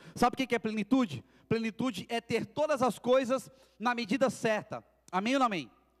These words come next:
Na vi-, na medida certa e transbordante. Isso é maravilhoso, amém?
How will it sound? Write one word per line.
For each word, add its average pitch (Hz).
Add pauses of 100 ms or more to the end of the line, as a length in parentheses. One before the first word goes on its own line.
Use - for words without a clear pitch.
(200)
Na 233
vi-, 233
na 226
medida 247
certa 285
e 294 (180)
transbordante. 226 (320)
Isso 247
é -
maravilhoso, 277
amém? 220